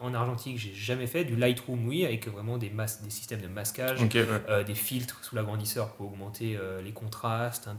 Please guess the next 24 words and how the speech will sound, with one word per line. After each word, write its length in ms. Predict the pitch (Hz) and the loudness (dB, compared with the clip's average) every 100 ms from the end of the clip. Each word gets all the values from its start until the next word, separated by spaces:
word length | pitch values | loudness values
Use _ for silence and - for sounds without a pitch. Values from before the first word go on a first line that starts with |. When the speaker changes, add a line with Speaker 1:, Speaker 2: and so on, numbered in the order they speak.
| 104 | -6
Speaker 1:
accentuer 500 | 98 101 - 110 107 | -6 -4 -6 -4 0
les 80 | |
Speaker 2:
Mm. 140 | 127 117 | 4 4
Speaker 1:
bleus 180 | 101 107 | 2 -2
dans 100 | 90 | -4
les 120 | 90 | -4
ciels 360 | - 123 123 | -2 2 2
ou 40 | 117 | 2
des 100 | 98 | -2
choses 160 | 117 - | -8 -8
comme 120 | 110 | -2
ça. 200 | 147 151 - - | 0 0 -4 -14
C'est 120 | - | -8
des 40 | 113 | -6
choses 140 | 113 | -4
très 140 | - 139 | -4 2
basiques 280 | 117 117 156 | 4 4 0
qui 80 | 113 | -4
se 60 | 107 | -4
faisaient 180 | 107 | -4
déjà 260 | 104 101 117 | -4 -2 -2
du 100 | 110 | -4
coup, 280 | 107 113 110 | -8 -6 -4
euh, 160 | 98 | -6